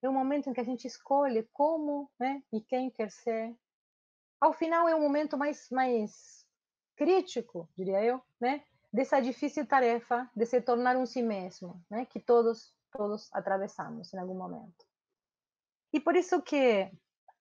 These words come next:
é, o Winnicott resgatava muito a empatia, e eu acho que é uma questão, parece um pouco piegas, às vezes, falar de empatia, né, como que fosse uma coisa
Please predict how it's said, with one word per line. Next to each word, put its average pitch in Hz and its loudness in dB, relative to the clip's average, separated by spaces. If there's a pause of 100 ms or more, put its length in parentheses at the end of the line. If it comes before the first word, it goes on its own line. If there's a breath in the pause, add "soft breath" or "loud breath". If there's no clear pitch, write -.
(640)
é, 170 2
o 220 2
Winnicott 262 4
resgatava 240 4
muito 220 -2 (1300)
a 214 0
empatia, 220 2
e 220 2
eu 214 2
acho 247 2
que 240 -2
é 233 6
uma 233 2
questão, 208 -2 (680)
parece 247 0
um 254 0
pouco - -2
piegas, 240 4
às 190 -2
vezes, 226 0
falar 208 2
de 220 2
empatia, 220 -2
né, 226 0
como 202 -6
que 190 -10
fosse 240 -6
uma 220 0
coisa 208 -4